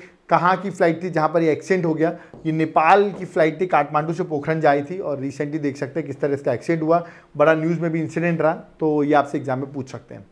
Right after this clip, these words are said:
ओके, नेक्स्ट है उज्बेकिस्तान के प्रेसिडेंट है, उन्होंने नेशन वाइड रेफरेंडम जीत लिया है। किस बात का रेफरेंडम था? कि हम कॉन्स्टिट्यूशन को रीराइट लिखेंगे, वापस लिखेंगे, तो पूछ सकते हैं कौन सी कंट्री का रीराइट कॉन्स्टिट्यूशन लिखा है? करेक्ट आंसर उज्बेकिस्तान।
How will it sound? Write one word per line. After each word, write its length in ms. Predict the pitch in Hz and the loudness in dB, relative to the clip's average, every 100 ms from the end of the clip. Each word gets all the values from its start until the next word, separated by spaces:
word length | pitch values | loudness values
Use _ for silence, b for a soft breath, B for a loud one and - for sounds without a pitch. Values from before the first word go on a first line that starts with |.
| - | -10
ओके, 160 | 139 151 B B B 190 | -8 -8 B B B 0
नेक्स्ट 180 | 214 | 2
है 60 | 269 | 2
उज्बेकिस्तान 500 | 190 214 220 214 226 | 4 4 4 2 2
के 60 | 214 | 2
प्रेसिडेंट 340 | 202 175 220 | 2 2 2
है, 60 | 226 | 2
उन्होंने 280 | 208 208 | 0 -2
नेशन 320 | 185 185 185 220 | 0 0 2 4
वाइड 260 | 202 180 | 4 6
रेफरेंडम 600 | 147 151 175 175 185 180 123 B B B - | 2 2 -2 2 4 4 0 B B B -18
जीत 400 | 147 123 196 196 | -8 -2 -2 0
लिया 200 | 196 196 | 4 6
है। 180 | 208 - | 4 0
किस 140 | 196 | -4
बात 220 | 180 190 185 | 2 2 2
का 60 | |
रेफरेंडम 380 | 190 190 185 196 | -2 -2 -2 -2
था? 120 | 208 | -2
कि 120 | 208 | 0
हम 100 | 208 | -2
कॉन्स्टिट्यूशन 460 | 190 175 170 185 180 | 0 -2 -2 -4 0
को 120 | 214 | 2
रीराइट 400 | 170 180 170 139 | 4 4 4 2
लिखेंगे, 420 | 131 127 123 113 104 B B B - | -4 -4 -6 -8 -12 B B B 2
वापस 280 | 170 202 175 | 4 4 2
लिखेंगे, 340 | 160 156 127 | 0 -2 -4
तो 80 | 131 | -2
पूछ 160 | 170 185 | -2 -2
सकते 220 | 196 214 | -2 -2
हैं 140 | 220 | -4
कौन 180 | 214 175 | -4 -4
सी 120 | 175 | -2
कंट्री 420 | 190 180 190 202 196 b b - | -2 -2 -2 -6 -10 b b -8
का 160 | 160 | 2
रीराइट 380 | 170 180 208 202 | 2 4 4 4
कॉन्स्टिट्यूशन 420 | 196 175 190 - | 2 0 -2 -4
लिखा 220 | 190 170 180 | -4 -2 0
है? 160 | 190 | 0
करेक्ट 300 | 196 170 165 | 0 -2 0
आंसर 220 | 165 156 | -4 -4
उज्बेकिस्तान। 800 | 196 214 151 139 139 123 127 107 | -4 0 0 2 0 0 -8 -10